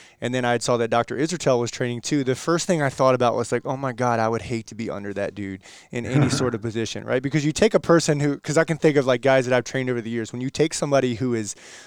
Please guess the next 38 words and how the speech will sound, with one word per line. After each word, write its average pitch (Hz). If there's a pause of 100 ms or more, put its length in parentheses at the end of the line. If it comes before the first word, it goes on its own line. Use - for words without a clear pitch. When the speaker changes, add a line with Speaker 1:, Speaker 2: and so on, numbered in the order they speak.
(160)
Speaker 1:
uh, 98
very 135
massive 120
and 107 (320)
strong 143
and 117
just 120
a, 143
a 147
powerful 131
person, 127
also 135
athletic, 123
and 120
then 135
you 123
teach 160
him 143
a 127
little 127
bit 113
of 110
technique, 127 (320)
there's 143
some 160
really 185
scary 147
stuff -
that -
comes 135
from 113
that. 107 (440)
Um, 110 (680)
now, 156
however, 160
there 151
are 160
so, 147